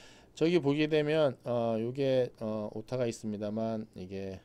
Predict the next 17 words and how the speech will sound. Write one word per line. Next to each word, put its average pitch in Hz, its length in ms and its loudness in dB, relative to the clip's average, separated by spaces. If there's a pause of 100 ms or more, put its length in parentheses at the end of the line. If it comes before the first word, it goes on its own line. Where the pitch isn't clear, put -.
어, 87 260 -10
지노드비 101 680 -6 (680)
디유지요. 92 680 -8
디유, 82 300 -14 (200)
디유, 80 420 -14 (1120)
디유. 87 440 -8
그리고 123 360 -8 (640)
요 113 720 -2 (1800)
이제 143 220 -2
파이브 180 360 4
G 131 40 -4
넌 143 180 6
스탠드얼론에 165 1040 6
대한 139 380 4
것을 131 300 0
갈 98 220 -6
때 82 240 -4